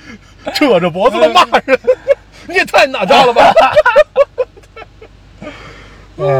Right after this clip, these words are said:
Speaker 2: 你充分说明就是当不了一只天狗。
Speaker 1: <laughs> 对，对，对。我，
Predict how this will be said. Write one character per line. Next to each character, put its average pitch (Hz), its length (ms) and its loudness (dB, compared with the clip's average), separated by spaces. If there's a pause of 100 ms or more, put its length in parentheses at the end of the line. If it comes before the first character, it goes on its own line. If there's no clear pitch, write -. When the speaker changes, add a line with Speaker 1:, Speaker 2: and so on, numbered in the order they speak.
(220)
Speaker 2:
你 151 80 -12
充 214 140 -2
分 208 140 0
说 190 120 -2
明 180 140 -4 (220)
就 170 80 -8
是 160 60 -12
当 175 200 -2
不 175 60 -4
了 131 120 -4
一 147 60 -6
只 160 160 -8
天 151 260 -2
狗。 - 140 -4
Speaker 1:
<laughs> - 0 -
对， 285 140 4
对， - 180 -8 (100)
对。 453 180 -8 (880)
我， - 120 0